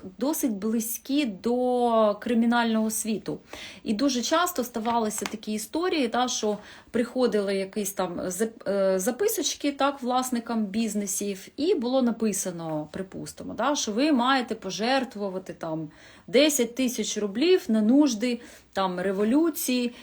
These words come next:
і так далі. І в основному це робили анархісти. Причому анархісти, вони ще мали різні такі, м, якби, розгалуження, і назви у цих розгалужень були досить такі промовисті. Наприклад,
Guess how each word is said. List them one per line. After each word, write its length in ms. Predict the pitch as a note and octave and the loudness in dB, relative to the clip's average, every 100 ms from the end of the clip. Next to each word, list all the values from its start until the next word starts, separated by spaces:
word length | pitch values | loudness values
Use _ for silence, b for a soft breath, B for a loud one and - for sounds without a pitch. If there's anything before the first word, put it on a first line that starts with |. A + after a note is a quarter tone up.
| B | B
і 80 | A3 | -4
так 220 | A3+ G3+ | -2 0
далі. 460 | G3 F#3+ D#3 D#3 - B B | 4 4 2 -2 -6 B B
І 260 | - A#3+ A3 | 0 2 2
в 100 | G#3 | 0
основному 540 | A3 B3+ D4 F#4+ C#4 | 0 0 2 4 2
це 280 | - C#4 C4+ | 4 2 4
робили 760 | A#3 F#3+ C4 C#4 B3+ A#3+ A3 - | 2 0 0 2 2 2 2 0
анархісти. 880 | G#3+ A#3+ A3+ - G#3+ - - D#3+ - | 2 2 0 -2 -2 -2 -6 -10 -8
Причому 540 | G3 G3+ D4 C4+ A3+ - | -8 0 2 4 2 0
анархісти, 600 | G3+ G#3 - F4 A4 B3+ | -2 -2 -2 -2 0 -2
вони 220 | G#3+ C4 | 0 0
ще 160 | - A3 | 0 -2
мали 360 | A3 B3+ A#3+ | 0 0 2
різні 360 | A3 A#3+ A3 G#3+ | 2 0 0 -2
такі, 340 | G3+ - G#3 | -4 -10 -6
м, 220 | G3 F#3 - F#3 F#3 F3 - | -4 -6 -10 -10 -10 -8 -6
якби, 360 | F#3 F#3 E3+ | -4 -4 -2
розгалуження, 840 | G3+ G#3 G#3+ B3 D#4+ D4 B3 A#3 A3+ B B B | -2 -2 0 0 0 0 0 0 -4 B B B
і 80 | G3+ | 0
назви 360 | A3 D4+ C4+ C4 | 6 6 6 0
у 80 | |
цих 280 | A#3+ A3+ G#3+ | 0 0 -2
розгалужень 680 | G3 F#3+ F#3 G#3 C4+ C#4+ C4+ | -2 -4 -2 0 0 2 2
були 360 | G3 F#3 A3+ B3 B B B B | 0 0 0 -2 B B B B
досить 440 | G#3 B3 B3 A3 | 2 4 2 -2
такі 240 | F#3+ A3+ | -4 -4
промовисті. 1040 | A#3 A#3+ C4 A#3+ G#3+ E3 D3+ D#3+ - - D#3+ B B B | -2 4 6 8 6 4 -2 -8 -12 -12 -16 B B B
Наприклад, 600 | F3+ - D4 C#4 B3+ - | -6 0 2 2 0 -2